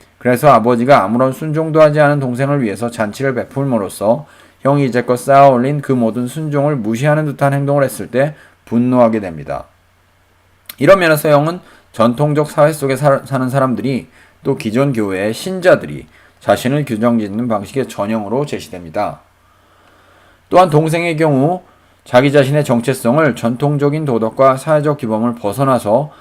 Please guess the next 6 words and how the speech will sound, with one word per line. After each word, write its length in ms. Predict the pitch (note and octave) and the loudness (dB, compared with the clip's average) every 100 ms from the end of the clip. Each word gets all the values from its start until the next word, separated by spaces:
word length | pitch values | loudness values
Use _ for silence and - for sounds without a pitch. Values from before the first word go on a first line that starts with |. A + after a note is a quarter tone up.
| _ _ | _ _
자기 240 | - A2 B2 | -4 -2 0
자신을 380 | A#2 C3+ C#3 | -2 -2 -4
발견해내고자 720 | A#2 G2 G#2+ B2+ B2+ A2+ A2 A#2 | -2 -4 0 0 0 -2 0 0
하는 200 | B2+ C#3 | -2 -4
개인으로 640 | G#2 G2+ A#2 A2+ A2 D3 | -4 -2 0 2 2 0
제시함으로써 880 | C#3+ F#2+ G#2+ G#2 F#2+ E2+ B2+ A#2 | -2 -4 -4 -4 -6 -4 0 0